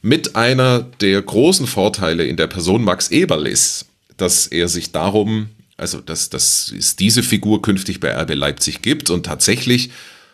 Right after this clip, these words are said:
war auch eine der großen Überlegungen, ähm, mit der Verpflichtung von Max Eberl, natürlich jetzt mal unabhängig von Mateschitz und unabhängig jetzt vom Wechsel Minzlaffs,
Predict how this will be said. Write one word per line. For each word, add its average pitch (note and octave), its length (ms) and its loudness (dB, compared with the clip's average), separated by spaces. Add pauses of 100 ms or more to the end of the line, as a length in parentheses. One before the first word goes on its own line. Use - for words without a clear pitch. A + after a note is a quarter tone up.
(340)
war D#2 440 -4
auch F#2+ 320 0
eine F#2+ 280 2
der D#2+ 140 0
großen G#2 400 0
Überlegungen, F#2+ 880 0
ähm, E2 480 -2
mit G#2+ 460 0
der E2 80 0
Verpflichtung E2 500 -8
von D#2+ 220 -10
Max C#2+ 260 -6
Eberl, F2 300 0
natürlich E2+ 640 0
jetzt - 180 -2
mal D#2 140 -2
unabhängig F#2 540 0
von D2+ 160 -4
Mateschitz C2 540 -6
und D2 140 -10
unabhängig G#2 480 2
jetzt - 220 0
vom D#2+ 240 -6
Wechsel G#2+ 280 0
Minzlaffs, D#2 680 0